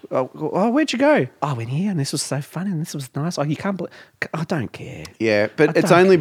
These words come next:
Speaker 2: because you don't have shared experience. If you don't have
Speaker 1: Maybe.
Speaker 2: shared
Speaker 1: And also, I don't
Speaker 2: experience
Speaker 1: like the person. You gotta like the person.
Speaker 2: <laughs> So, you pretty much don't like anyone, so that's gonna be really
Speaker 1: I'm
Speaker 2: hard
Speaker 1: sh-,
Speaker 2: for
Speaker 1: in
Speaker 2: most
Speaker 1: a room
Speaker 2: people.
Speaker 1: with you right now, so that's where I'm at.
Speaker 2: <laughs>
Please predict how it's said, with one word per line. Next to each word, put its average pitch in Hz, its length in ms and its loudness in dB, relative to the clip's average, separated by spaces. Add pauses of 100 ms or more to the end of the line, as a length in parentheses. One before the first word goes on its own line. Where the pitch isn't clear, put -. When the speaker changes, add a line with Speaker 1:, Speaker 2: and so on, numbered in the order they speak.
Speaker 2:
because 127 500 4
you 127 160 2
don't 120 200 6
have 113 240 2
shared 113 400 0
experience. 104 640 -2
If 120 100 -4
you 139 60 0
don't 156 160 6
have 139 40 8
Speaker 1:
Maybe. 117 140 8
Speaker 2:
shared 127 140 4
Speaker 1:
And 147 80 6
also, 190 160 6
I 151 60 10
don't 120 120 6
Speaker 2:
experience 98 160 4
Speaker 1:
like 92 140 -2
the - 60 -8
person. - 360 -6
You 165 60 4
gotta 247 140 8
like 95 260 2
the - 80 -4
person. 87 500 -6
Speaker 2:
<laughs> - 60 -20 (300)
So, - 220 -10 (640)
you 135 120 0
pretty 330 200 4
much 160 240 4
don't - 260 4
like 170 240 6
anyone, 135 340 4
so 131 120 0
that's 131 180 4
gonna 139 160 2
be 127 80 2
really 120 280 4
Speaker 1:
I'm 139 80 10
Speaker 2:
hard 117 140 8
Speaker 1:
sh-, - 80 2
Speaker 2:
for 139 40 4
Speaker 1:
in 131 60 4
Speaker 2:
most 135 200 10
Speaker 1:
a 233 40 8
room 208 220 10
Speaker 2:
people. 185 120 8
Speaker 1:
with 165 180 6
you 151 160 6
right 135 320 6
now, 101 300 0
so 113 500 2
that's 135 380 0
where 110 200 2
I'm 98 120 -2
at. 85 200 -8 (420)
Speaker 2:
<laughs> - 80 -4